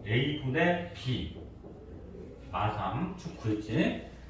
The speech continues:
여기 있으면 대가리가 양수니까 아래로 볼록이게 대충 그려주고, 응?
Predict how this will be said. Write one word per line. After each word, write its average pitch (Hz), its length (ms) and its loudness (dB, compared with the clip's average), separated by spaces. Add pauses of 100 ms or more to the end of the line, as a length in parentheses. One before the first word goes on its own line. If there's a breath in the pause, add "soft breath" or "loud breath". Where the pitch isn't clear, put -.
(120)
여기 107 120 2
있으면 120 320 0
대가리가 139 520 8
양수니까 117 800 4
아래로 143 340 4
볼록이게 120 680 4
대충 123 300 0
그려주고, 110 920 2 (600 loud breath)
응? 165 300 2